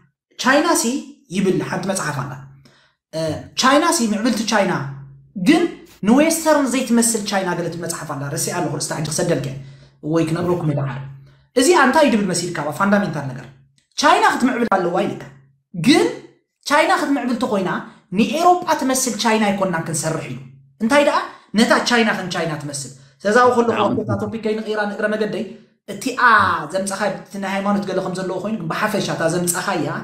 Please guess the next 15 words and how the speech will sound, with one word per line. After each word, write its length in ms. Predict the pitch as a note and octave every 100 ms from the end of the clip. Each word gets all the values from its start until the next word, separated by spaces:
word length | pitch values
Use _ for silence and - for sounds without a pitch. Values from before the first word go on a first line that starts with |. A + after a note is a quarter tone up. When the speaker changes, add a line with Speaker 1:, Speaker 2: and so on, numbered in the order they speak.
| - - _ -
Speaker 1:
ትወለዶ 400 | F3 F3+ G3 F#3 F3+
ንድሕሪት 440 | F3 G3+ G#3 G#3
ተመሊሱ 400 | D3+ D3 C#3 - - - - _ -
ምዕራባውያን 720 | G3 G#3+ A3+ A3 A3 G#3+ F#3+ -
እንታይ 300 | G3+ G#3 G3
እዮም 200 | F3 D3+
ገይሮምና? 380 | C#3 C#3 B2 - - - - _ _ D#3
ምስ 160 | F3+ G3+
ገዝኡና፣ 440 | B3 - G#3 F3 D3+ - - _ _ -
ምስ 140 | G3 -
ተገዛእናስ 580 | C4 A#3 G#3 G3+ A#3+ - -
እንታይ 340 | G#3 G3+ A#3 F#3+ D#3+ - -
ብኸመይ 320 | F3 G3 A#3+
ኢና 80 | G#3 D#3
ተሰሪሕና? 440 | - D#3 C3+